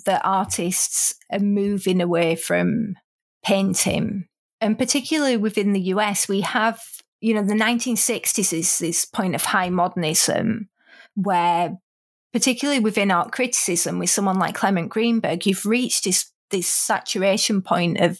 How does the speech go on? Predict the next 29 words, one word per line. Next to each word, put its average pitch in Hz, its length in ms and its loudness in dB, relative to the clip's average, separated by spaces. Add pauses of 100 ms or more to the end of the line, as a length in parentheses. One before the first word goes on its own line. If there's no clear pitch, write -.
(120)
of 196 180 -4
what 196 160 2
modernist 202 500 0
painting 190 440 0
is, 196 220 2
and 170 80 -2
it's - 160 0
been 185 400 -2
reduced 208 680 0
to 202 80 -4
these 165 440 0 (460)
cardinal 190 540 -2
norms, 170 880 -2 (420)
um, 156 320 -2
you 185 100 2
know, 165 320 0
flatness, 180 720 0
op-, 127 200 -4 (200)
opticality, 170 1120 0 (160)
um, 180 400 2
all, 208 480 0
all 196 200 4
these 185 280 2
kind 175 260 2
of, 170 160 -2 (140)
um, 165 460 0 (1600)
things 208 300 2
that 175 120 0
we, 175 420 0